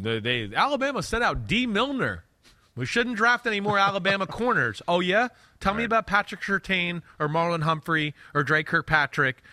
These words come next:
Speaker 1: or where the, Landon Collins.
Speaker 2: Right.
Speaker 1: Where do you want me to end the fucking
Speaker 2: Right.
Speaker 1: conversation?
Speaker 2: Right.
Speaker 1: After what Pro Bowler?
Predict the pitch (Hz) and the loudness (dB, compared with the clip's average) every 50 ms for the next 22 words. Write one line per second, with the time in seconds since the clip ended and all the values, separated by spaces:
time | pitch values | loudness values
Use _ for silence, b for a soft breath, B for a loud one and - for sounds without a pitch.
0 | B B 143 143 135 135 160 170 175 185 - 135 117 117 143 151 156 151 160 165 | B B -2 0 2 2 0 0 0 -4 -6 -6 -6 -2 0 0 2 0 0 0
1 | 170 160 - 156 151 147 147 147 135 - - - 87 165 160 180 190 202 190 190 | -4 -2 0 0 2 2 0 -4 -6 -8 -14 -10 -4 0 0 2 2 2 2 2
2 | 185 175 170 170 - 156 160 156 147 143 139 - 151 143 - 139 135 143 143 139 | 2 2 2 0 2 2 0 2 0 -2 0 0 0 -2 0 0 0 0 2 0
3 | 139 127 127 139 123 110 - - 90 90 95 101 117 120 120 - - 143 131 - | 0 -2 0 0 -2 -2 -4 -8 -10 -8 -4 -4 -4 -4 -4 -2 0 0 0 2
4 | - 147 147 160 160 - - 165 151 131 110 104 90 78 73 80 | 0 -2 0 0 -2 0 0 0 0 0 -2 -4 -4 -6 -8 -14